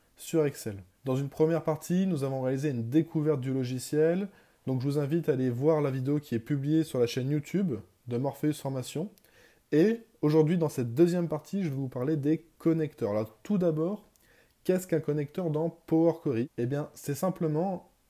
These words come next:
un élément qui va permettre de se connecter à une source de données spécifique afin d'importer, bah, dans Power Query, euh, nos données pour les transformer et les modifier pour l'analyse. Pour vous donner un petit schéma,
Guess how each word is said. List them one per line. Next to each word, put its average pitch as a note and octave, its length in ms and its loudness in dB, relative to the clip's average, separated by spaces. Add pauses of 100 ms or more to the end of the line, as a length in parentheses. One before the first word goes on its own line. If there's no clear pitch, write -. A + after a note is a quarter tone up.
un A#2+ 240 -2
élément D#3+ 420 0
qui - 160 -10
va B2 100 2
permettre D3 300 -2
de B2 80 -4
se - 80 -8
connecter D3 440 -2
à C3+ 40 -4
une A#2 120 -4
source D#3+ 360 -6
de D#3+ 60 0
données D3+ 260 0
spécifique - 880 -2 (220)
afin C#3+ 320 0
d'importer, E3 720 0
bah, D#3 180 2
dans D#3 160 6
Power D#3+ 260 2
Query, D#3 360 0 (340)
euh, G#2 380 -4
nos C3+ 180 2
données D3+ 380 2
pour E3 180 -4
les A#2 140 2
transformer D#3+ 680 -4 (140)
et D#3 120 2
les E3 100 2
modifier D#3 600 -2 (260)
pour E3 160 2
l'analyse. B2+ 480 -2 (400)
Pour B2 140 -4
vous C3 120 -2
donner C#3 200 2
un E3+ 100 -2
petit C#3 180 -6
schéma, B2+ 480 -4